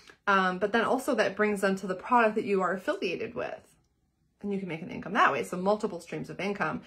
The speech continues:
Um, and when you're affiliated with, um, an organization too, like, our organization has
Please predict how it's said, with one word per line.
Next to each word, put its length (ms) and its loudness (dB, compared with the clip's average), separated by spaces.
Um, 140 6
and 140 4
when 100 6
you're 120 6
affiliated 420 4
with, 200 6
um, 320 2
an 120 4
organization 640 4
too, 300 4
like, 180 2
our 260 10
organization 600 4
has 480 2